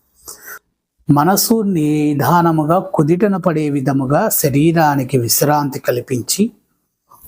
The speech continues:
మనసుకి లేచి ఇప్పుడు ఈ పని చేయాలి అనిపించినప్పుడు ఆ పని చేసి, ఆ మనసుకి ఆ పని పూర్తయిన తర్వాత ఇలా కూర్చొని కాసేపు ప్రశాంతంగా మీ అందరితో మాట్లాడాలి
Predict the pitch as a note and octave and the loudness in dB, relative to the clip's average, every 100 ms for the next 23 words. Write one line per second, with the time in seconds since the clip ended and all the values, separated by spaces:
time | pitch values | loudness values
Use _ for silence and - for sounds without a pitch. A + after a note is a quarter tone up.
0 | - D#3 D3+ D3 E3 D3+ A#3 G#3+ G3 C#3 | -2 0 2 2 2 2 0 0 0 0
1 | C3+ E3+ - - D3 D3+ D#3+ E3+ G#3+ F3+ | -4 -6 -8 -2 0 2 0 0 2 2
2 | D#3 C3 - F#3+ D#3+ C#3+ D3 F#3 F3 G3+ | 0 0 0 2 2 0 -2 -2 -2 -4
3 | - D#3+ D#3 D#3 D#3+ D#3 C#3 C3 C3 - | -2 0 0 0 0 -2 -2 -4 -4 -2
4 | C#3+ C3+ C#3 B2 - C3 C#3 - B2+ B2 | -2 2 0 0 -2 -2 -2 -4 -2 -2
5 | A#2 D#3 A3 - _ _ _ _ _ _ | -2 0 -2 -4 _ _ _ _ _ _
6 | _ _ _ _ _ _ _ - D#3+ D#3 | _ _ _ _ _ _ _ -4 -2 0
7 | D#3 D#3+ G#3 - G3+ A#3+ A3+ D#3 C3+ E3+ | -2 0 -2 0 0 0 0 0 0 -2
8 | D#3+ F#3+ G3 F#3 E3+ F#3 E3+ D3 D#3 D3 | -2 -2 -2 0 -2 -2 0 -2 0 0
9 | D3 E3+ E3 C#3 C#3 - C#3+ C3 - E3+ | 0 0 0 -2 -2 0 0 0 0 0
10 | F#3 C#3+ C3 - C3+ D#3+ E3+ C#3+ C3 D3+ | 0 -2 -2 -4 -4 -4 -2 -2 -2 -2
11 | C#3 D3+ D#3 F3 F3 F#3+ D#3+ C3 C3 C#3 | -2 -4 -4 -4 -2 -2 -2 -2 -2 -2
12 | D#3+ D#3+ C#3 B2+ B2+ - B2+ A#2+ A#2+ C3+ | -2 -2 -2 -6 -6 -2 0 0 0 -2